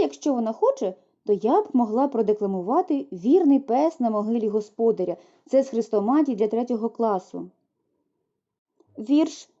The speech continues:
не зовсім релігійний, але цілком міг би ним бути, бо сумний і меланхолійний. Вона сказала, що це не підійде, і веліла вивчити переклад номер дев'ятнадцять до наступної неділі. Я потім прочитала його в церкві.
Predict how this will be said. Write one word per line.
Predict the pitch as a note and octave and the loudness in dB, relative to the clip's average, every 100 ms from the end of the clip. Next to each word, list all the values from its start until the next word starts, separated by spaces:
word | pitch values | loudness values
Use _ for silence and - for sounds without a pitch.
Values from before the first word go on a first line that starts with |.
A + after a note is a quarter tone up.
| _ _ | _ _
не | C4 D#4 | 2 4
зовсім | G4+ C5 - B3+ | 4 2 0 -2
релігійний, | A#3+ A#3 A3 G3+ F#3 E3+ - | 0 -2 -2 -2 -4 -6 -6
але | - A3 C4+ | -2 2 2
цілком | C#4+ C4+ G4 B4+ G#4+ | 0 -4 0 2 2
міг | G4+ F#4+ | -2 -2
би | C4 | 2
ним | D4+ D4 | 4 2
бути, | G3 G3+ G3 G3 _ _ | 0 -6 -6 -12 _ _
бо | F#3 G#3+ | -4 -4
сумний | G#3 G#3 G3+ A#3 C#4 - | -2 -4 -2 0 0 0
і | G#3+ | -4
меланхолійний. | A3 A#3 B3 D4+ C4 G3+ E3 F3 F3+ _ _ _ _ | -2 -2 0 0 0 -2 -4 -10 -14 _ _ _ _
Вона | F#3+ A3 A3+ | -2 0 0
сказала, | A#3+ B3+ A#3 G4+ D4 | -2 -4 0 2 2
що | - | -2
це | - | -2
не | C4+ C#4+ | 0 0
підійде, | D4 C4 F3+ E3+ F3+ - _ _ _ | -2 -8 -6 -6 -8 -12 _ _ _
і | B3 | 0
веліла | G#3 G#3 A#3+ B4+ G#4 | 2 2 2 0 0
вивчити | A3+ D4+ - B3+ C4 | 0 -2 -4 -6 -4
переклад | G3+ G3+ B3+ A3+ G#3 | 0 0 0 -4 0
номер | C#4+ E4 G#3+ | 2 2 0
дев'ятнадцять | A3+ A3 G#3+ G#3 C#4 C4 | 0 -2 -2 -2 -2 -4
до | G3+ | -8
наступної | F#3+ F#3+ A#3 G#3+ A3 G3+ | -10 -8 -10 -8 -8 -8
неділі. | F#3+ E3+ E3+ E3+ - - _ _ _ _ _ _ | -8 -8 -10 -8 -10 -14 _ _ _ _ _ _
Я | F#3+ C4 A4 | -2 0 2
потім | C4+ F4+ E4+ C4+ | 2 0 0 -2
прочитала | C4 C#4 C#4+ G#3+ F#3+ F3+ | -4 -4 -2 0 0 0
його | F3+ F3+ | -2 -4
в | F3+ | -10
церкві. | - F#3 E3 - F3 | -8 -6 -6 -10 -14